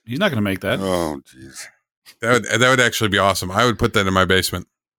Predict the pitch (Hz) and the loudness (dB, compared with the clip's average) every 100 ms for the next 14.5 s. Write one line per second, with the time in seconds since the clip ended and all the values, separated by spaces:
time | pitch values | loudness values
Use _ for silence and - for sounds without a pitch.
0 | _ _ _ _ - - - 87 - - | _ _ _ _ -8 -6 -2 -2 -4 -10
1 | _ _ _ - _ _ _ _ _ _ | _ _ _ -20 _ _ _ _ _ _
2 | _ _ 139 135 151 147 131 135 135 156 | _ _ 0 2 4 2 4 4 4 2
3 | 101 90 104 117 117 120 117 120 120 117 | -2 -4 -6 -2 0 2 2 0 -2 -2
4 | 113 127 127 110 139 139 135 147 135 95 | 2 2 0 0 2 4 4 6 4 4
5 | 87 98 - 113 98 101 90 110 117 - | 0 0 2 2 2 -2 0 2 2 0
6 | 117 113 107 101 95 90 90 90 92 78 | 2 0 2 0 0 0 0 -2 -2 -2
7 | 76 - - - 104 107 127 98 87 - | -4 -4 -20 -12 -8 0 0 0 -8 -8
8 | _ _ _ _ _ - 101 131 165 156 | _ _ _ _ _ -18 -8 -4 -2 -4
9 | 160 - 120 156 131 147 185 104 95 92 | -4 -2 0 4 4 4 4 0 -2 -2
10 | 92 98 104 - 101 95 90 127 113 101 | -2 -2 -2 -4 -2 0 -2 -2 -4 -2
11 | 120 131 90 82 87 - 113 127 117 143 | 0 0 -2 -2 -6 -2 -2 2 2 2
12 | 160 135 120 131 131 143 123 131 131 - | 2 4 4 4 4 2 4 2 2 2
13 | 123 120 127 127 131 143 123 110 110 107 | 2 4 4 4 2 2 0 0 0 2
14 | 92 87 76 67 | 4 4 0 -4